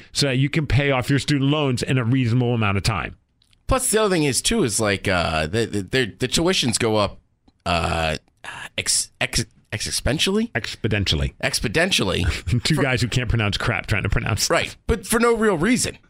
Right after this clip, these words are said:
Speaker 2: They just raise tuition constantly because they can.
Speaker 1: R-, right. It's not
Speaker 2: Yeah.
Speaker 1: like the cost of living is going, like,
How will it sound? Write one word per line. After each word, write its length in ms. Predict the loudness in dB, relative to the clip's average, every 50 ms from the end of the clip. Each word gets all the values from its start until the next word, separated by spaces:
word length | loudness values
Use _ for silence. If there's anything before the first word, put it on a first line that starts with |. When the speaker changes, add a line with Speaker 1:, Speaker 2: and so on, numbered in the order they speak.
| _ -18
Speaker 2:
They 220 | -4 0 0 2
just 180 | 2 0 0 2
raise 360 | 2 2 2 4 2 2 2
tuition 460 | 2 2 2 4 2 2 2 0 0 0
constantly 520 | 0 0 0 0 0 0 0 0 0 0
because 280 | 0 0 0 -2 0 0
they 160 | -2 -2 -2
can. 320 | -2 0 0 0 0 -2 -8 _ _ _ _ 0
Speaker 1:
R-, 140 | 0 0 0 0
right. 360 | 0 2 2 0 -2 -4 -2 -4
It's 120 | -2 -2 0
not 60 | 0
Speaker 2:
Yeah. 60 | 0 0
Speaker 1:
like 80 | 0
the 60 | -2
cost 300 | -2 0 0 0 0 0
of 60 | 0 0
living 280 | 0 0 2 2 2
is 140 | 2 0 0
going, 340 | 0 0 0 0 0 0 0
like, 220 | 0 -2 -2 -2